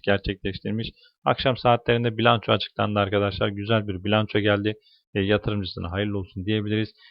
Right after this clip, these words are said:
Bu bilançoyla birlikte eğer pozitif bir fiyatlama görebilirsek arkadaşlar bu üçgeni kırmış olacağız. Üçgenin kırılmasıyla birlikte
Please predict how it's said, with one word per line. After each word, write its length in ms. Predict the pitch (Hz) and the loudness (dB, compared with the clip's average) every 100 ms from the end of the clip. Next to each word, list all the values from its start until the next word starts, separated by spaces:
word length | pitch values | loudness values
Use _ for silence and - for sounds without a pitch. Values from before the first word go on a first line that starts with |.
| _ - | _ -8
Bu 200 | 135 127 | -6 0
bilançoyla 720 | 117 117 117 - 120 113 104 | 4 4 4 0 2 4 2
birlikte 380 | 98 95 95 - | 2 0 0 4
eğer 180 | 104 104 | 4 4
pozitif 520 | - 110 110 - - | -2 -2 -4 -8 -6
bir 140 | 104 | -4
fiyatlama 460 | 95 110 101 - 95 | -2 -2 0 -2 -4
görebilirsek 600 | 95 107 107 110 - 104 | 0 -2 0 -2 -4 0
arkadaşlar 600 | 101 98 101 101 - 113 - _ _ - | 0 0 -2 -2 -2 -4 -6 _ _ -2
bu 220 | 117 127 - | 0 0 -4
üçgeni 460 | 120 - 107 113 | -8 -2 0 0
kırmış 360 | - 107 110 - | -2 -2 -2 0
olacağız. 360 | 92 87 92 | 0 2 0
Üçgenin 420 | 110 113 - 107 95 | 0 -6 -2 -2 -2
kırılmasıyla 680 | - 110 110 - 110 98 | -2 0 -2 -2 -2 0
birlikte 480 | 95 101 95 - 110 | 0 -4 -4 -2 -2